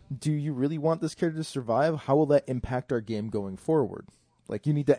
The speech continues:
you need to ask and answer all of those questions with the people that you're playing with, because while you might be the D M,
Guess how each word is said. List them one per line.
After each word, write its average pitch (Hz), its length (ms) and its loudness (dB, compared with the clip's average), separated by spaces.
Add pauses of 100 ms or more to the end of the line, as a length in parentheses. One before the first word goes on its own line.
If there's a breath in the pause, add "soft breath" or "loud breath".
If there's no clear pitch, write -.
(140)
you 151 100 -2
need 165 120 4
to 123 120 2
ask 139 220 -4
and 120 100 -8
answer 120 320 -4
all 110 160 -2
of 101 80 -4
those 101 160 -4
questions 104 420 -4
with 143 180 -6
the - 60 -8
people 196 280 -4
that 180 80 -2
you're 147 100 -4
playing 151 340 -2
with, - 200 -14 (340 loud breath)
because 127 300 2 (160 soft breath)
while 123 160 4
you 160 100 2
might 156 200 2
be 147 80 -2
the 123 100 0
D 123 260 -2
M, 107 320 0